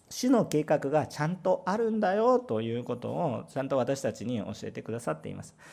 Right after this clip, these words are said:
ただ、コーヒーマシンのようではなく、いつかはちょっとわからないんですけれども、主のご計画があるんだよということをちゃんと示してくださっています。そして、その中で何があっても主イエスを信じ続けましょうねという励ましが、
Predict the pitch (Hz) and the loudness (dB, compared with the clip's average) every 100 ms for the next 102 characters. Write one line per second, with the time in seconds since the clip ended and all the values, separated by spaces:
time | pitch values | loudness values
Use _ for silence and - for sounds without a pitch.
0 | - - 220 214 175 - - 214 247 254 | -12 0 4 4 2 -4 -2 2 4 4
1 | 247 247 302 285 185 214 165 131 139 135 | 4 4 4 4 6 8 8 6 4 0
2 | 233 - - 370 349 131 139 123 110 131 | -2 -4 0 6 8 8 4 2 2 2
3 | 120 107 92 92 - 98 104 147 202 - | 0 0 -2 -4 -10 -12 -10 -6 -6 -6
4 | - - - 127 120 - 120 107 110 104 | -12 -16 -4 -2 -2 -2 -2 -2 -4 -2
5 | 110 117 107 110 120 151 120 120 147 190 | -2 -2 -4 -2 -2 0 0 2 4 4
6 | 180 - - - 180 220 220 214 160 139 | 2 -8 -18 -6 -2 0 2 2 6 6
7 | 165 107 - 151 156 - 220 214 - 135 | 6 4 0 0 0 2 2 2 2 0
8 | 127 - - 98 - - - - - 90 | -2 -2 -6 -6 -6 -8 -8 -10 -8 -8
9 | - - - - - - 220 226 226 208 | -10 -12 -18 -18 -16 2 2 6 6 6
10 | 214 262 294 330 156 151 196 147 - - | 4 4 4 6 4 6 4 2 -6 -4
11 | 170 247 320 269 277 - - 262 294 359 | 4 4 4 4 2 0 2 2 4 0
12 | - - - 180 196 190 175 180 214 208 | -6 -8 0 2 4 2 2 0 0 0
13 | - - 170 170 165 160 180 214 214 220 | -4 -4 -2 -2 -4 -6 -8 -2 0 0
14 | 220 226 202 240 277 - 151 135 123 165 | 0 0 0 0 -2 -2 2 4 4 2
15 | 170 196 185 170 202 220 | 0 0 -2 -2 0 0